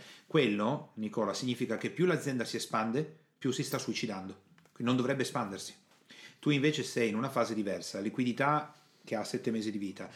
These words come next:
con utile in crescita e fatturato in contrazione degli ultimi anni, significa che hai la possibilità di trasformarti, e potrebbe essere una parte di quello che hai avviato,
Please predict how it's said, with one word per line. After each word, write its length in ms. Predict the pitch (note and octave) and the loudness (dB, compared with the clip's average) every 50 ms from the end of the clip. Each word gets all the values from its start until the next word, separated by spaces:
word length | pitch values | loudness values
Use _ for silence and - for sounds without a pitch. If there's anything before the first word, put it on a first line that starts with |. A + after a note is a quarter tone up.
| - - - - _ | -18 -20 -20 -16 _
con 180 | - A#2+ A#2 | 0 2 4
utile 480 | B2 C#3 C#3+ C#3+ C#3+ B2+ C3 B2+ B2 A#2+ - | 4 4 2 2 2 2 4 2 2 2 0
in 100 | A#2 A2 | -4 -2
crescita 640 | - - A2+ G2+ F#2+ - A2 F#2 - F#2+ F#2 G2 | 0 0 0 0 0 -4 -6 -4 -4 -6 -6 -4
e 100 | - A#2 | -6 -6
fatturato 540 | A2 - A#2 A2 - B2 B2 C3 C#3 C3+ - | -4 -2 -4 -4 -2 0 2 2 2 0 -2
in 60 | A2 | -4
contrazione 460 | G#2 - A2 G#2 G#2 A2+ - - C3 A#2+ | -2 -2 -2 -2 -2 -4 -4 -4 -4 0
degli 100 | A2+ A2+ | 0 0
ultimi 280 | A2+ A2+ A#2 C3 B2+ | 0 0 -2 -4 -2
anni, 200 | B2+ C3+ D3 C#3+ A#2 | 0 0 -2 -2 -4
significa 480 | - - G#2+ G2+ - A2+ - A2+ G#2 | -4 -6 -6 -4 -4 -4 -4 -4 -6
che 340 | - - A#2 G#2+ G#2+ G#2+ G#2+ - - - - - - _ _ - _ - | -4 -2 -2 -2 -2 -2 -4 -8 -16 -20 -20 -20 -20 _ _ -12 _ 4
hai 120 | A#2+ B2 B2+ | 6 6 6
la 100 | B2 A#2+ | 6 4
possibilità 800 | B2 A#2 - - - A#2+ B2+ B2+ B2+ B2 - A#2 A#2 B2 C3 | 2 -2 -2 -2 0 0 2 2 2 4 4 4 4 4 2
di 140 | B2 A#2 G#2+ | 2 -2 -2
trasformarti, 920 | - - A2 - - - B2 A#2+ A#2 A2 G2 G2 F#2+ - - B2+ C#3+ E3+ - | -2 -2 -2 -2 0 0 0 2 4 4 4 4 2 0 0 2 2 2 0
e 100 | - G#2 | -2 -6
potrebbe 320 | - F#2+ F#2 G#2+ F#2 G2 | -8 -4 -4 -2 0 0
essere 220 | G#2+ G2 - - G#2 | -2 -2 -2 -4 -4
una 120 | G2 F#2+ | -4 -2
parte 260 | F#2+ A2+ G#2+ G#2+ - G#2+ | -2 -2 -2 0 -2 -2
di 40 | |
quello 140 | F#2+ G2 G2 | -4 -2 -4
che 120 | F#2+ - A2+ | -2 -4 -4
hai 60 | G2+ | 0
avviato, 480 | G#2 A#2+ A2+ G#2+ A2 - C#3 D3+ D3+ | 2 2 2 2 0 0 0 -2 -2